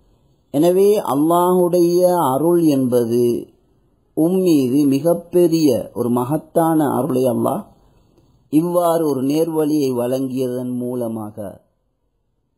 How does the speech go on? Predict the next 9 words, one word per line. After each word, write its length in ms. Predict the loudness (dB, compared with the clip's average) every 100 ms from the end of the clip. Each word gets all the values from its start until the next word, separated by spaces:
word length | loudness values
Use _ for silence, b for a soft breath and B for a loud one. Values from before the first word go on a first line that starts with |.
| _ _ _ _ _ _ _ -6
ஒருவன் 320 | -2 0 0
முஸ்லிமாகுவதற்கு 1200 | -2 -4 -4 -4 -2 -2 0 -2 -2 -4 -4 -4
அவசியமான 1080 | -2 -2 -2 -2 -2 -2 0 -2 -2 -2 -2
அறிவை 480 | -2 -2 0 -2 -2
கற்றுத்தந்ததன் 840 | -6 -6 -10 -6 -6 -6 -6 -6 -4
மூலமாக 880 | -2 -2 -2 -2 -4 -4 -4 -4 -4
மிகப்பெரிய 840 | -6 -4 -6 0 0 2 0 2
அருளை 400 | 0 0 0 0
உம்மீது 580 | 0 0 0 -2 -4